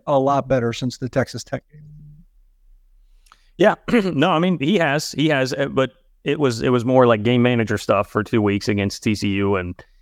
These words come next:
Speaker 2: Houston because you didn't need a whole lot more. And then when they absolutely really needed it, backs big time against the wall against Texas, he, he came up with some big throws down the field. So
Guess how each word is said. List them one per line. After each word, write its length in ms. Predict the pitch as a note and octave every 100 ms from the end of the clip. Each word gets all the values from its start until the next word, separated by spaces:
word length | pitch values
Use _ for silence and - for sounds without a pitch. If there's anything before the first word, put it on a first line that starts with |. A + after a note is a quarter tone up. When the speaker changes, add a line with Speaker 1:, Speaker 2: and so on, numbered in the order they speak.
| _ _ -
Speaker 2:
Houston 400 | E3 D#3 A#2 C3+
because 260 | A#2+ B2+
you 60 | A#2+
didn't 220 | B2+ B2
need 160 | B2 A#2
a 60 |
whole 160 | A2 A#2
lot 180 | A2 G#2+
more. 280 | G#2 C3 C3+
And 140 | A2+
then 140 | A#2+
when 100 | A#2
they 220 | A#2 A#2 - G#2+
absolutely 540 | A2 - A#2 A#2+ B2+
really 260 | A2 A#2+ A2+
needed 260 | A#2+ A#2+
it, 120 | A2+
backs 260 | F#2+ G#2 -
big 200 | A2+ B2+
time 200 | G2+ F#2+
against 240 | F#2+ G2
the 80 | -
wall 240 | F#2 F#2+ A2
against 240 | G2 -
Texas, 420 | F#2+ - G#2+ -
he, 200 | G2 G2
he 100 | G#2
came 200 | - G#2
up 120 | G2
with 120 | G#2 F#2+
some 100 | F#2+
big 180 | G2+
throws 260 | G#2 G2 G2
down 200 | F#2+ F#2
the 60 | F2+
field. 360 | G#2+ F#2 E2
So 320 | - F2 E2+